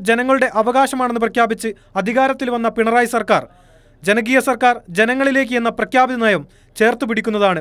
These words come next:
പുതിയ ഉത്തരവ്. ഇനി മുതൽ സർക്കാർ അപേക്ഷകളിൽ താഴ്മയായി എന്ന വാക്ക് ഒഴിവാക്കി പകരം അപേക്ഷിക്കുന്നു അല്ലെങ്കിൽ അഭ്യർത്ഥിക്കുന്നു എന്നിവ ഉപയോഗിക്കും.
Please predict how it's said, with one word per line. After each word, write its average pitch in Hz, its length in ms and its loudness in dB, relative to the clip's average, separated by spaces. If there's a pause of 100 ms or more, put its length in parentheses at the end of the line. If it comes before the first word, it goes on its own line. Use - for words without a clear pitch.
പുതിയ 190 260 -2
ഉത്തരവ്. 165 320 -2 (760)
ഇനി 240 200 0
മുതൽ 277 180 2 (180)
സർക്കാർ 285 360 2
അപേക്ഷകളിൽ 254 420 0 (180)
താഴ്മയായി 247 480 2 (120)
എന്ന 226 180 0
വാക്ക് 226 260 0
ഒഴിവാക്കി 220 440 0 (420)
പകരം 214 300 2 (380)
അപേക്ഷിക്കുന്നു 247 560 -2 (300)
അല്ലെങ്കിൽ 220 320 0 (180)
അഭ്യർത്ഥിക്കുന്നു 240 600 -2
എന്നിവ 214 180 0 (200)
ഉപയോഗിക്കും. 170 460 -2